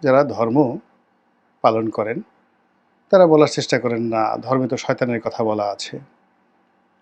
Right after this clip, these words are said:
তারপরে ধর্মে যে জাদু করা হয়, আল্লাহ রাসূলকে জাদু করা হয়েছে, তিনি সেই জাদুতে অসুস্থ হয়ে পড়েছেন এবং তার সেই জাদু থেকে তিনি রক্ষা পাওয়ার জন্য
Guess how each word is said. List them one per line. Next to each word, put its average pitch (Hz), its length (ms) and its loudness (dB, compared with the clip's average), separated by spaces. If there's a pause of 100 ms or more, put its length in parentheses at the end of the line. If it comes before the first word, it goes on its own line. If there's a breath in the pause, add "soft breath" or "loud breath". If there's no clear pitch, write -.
(420)
তারপরে 127 720 4 (120)
ধর্মে 135 320 2
যে 127 140 0
জাদু 123 300 4
করা 120 240 4
হয়, 113 320 -2 (600)
আল্লাহ 120 220 0
রাসূলকে 139 400 2
জাদু 120 240 -2
করা 113 220 0
হয়েছে, 113 540 -10 (840)
তিনি 135 200 2
সেই 123 400 0 (200)
জাদুতে 120 360 0
অসুস্থ 120 420 -4
হয়ে 127 200 -2
পড়েছেন 117 420 -4
এবং 117 180 -4
তার 110 160 -4
সেই - 180 -8
জাদু 117 320 -2
থেকে 135 280 -6
তিনি 120 180 -6
রক্ষা 113 260 -6
পাওয়ার 117 260 0
জন্য 113 360 -8